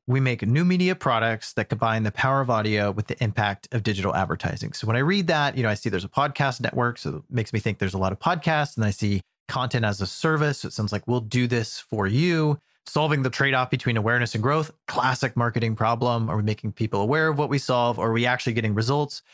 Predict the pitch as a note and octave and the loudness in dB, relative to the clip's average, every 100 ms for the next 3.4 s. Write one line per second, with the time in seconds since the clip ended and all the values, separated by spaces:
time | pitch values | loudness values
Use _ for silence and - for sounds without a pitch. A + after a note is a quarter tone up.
0 | - A#2+ - D#3 F3+ E3 D3+ A2+ G#2+ B2 | -6 -6 -2 0 2 2 2 0 0 2
1 | A#2+ A2+ A2+ A2+ A#2 A#2 G2+ A2 A2+ - | 2 2 2 0 0 0 0 0 0 0
2 | A#2 G3+ G3+ F3 B2 D3 D3 C3+ C#3+ C3+ | 0 2 2 2 0 0 2 2 0 0
3 | B2 A#2+ A2+ | 0 0 0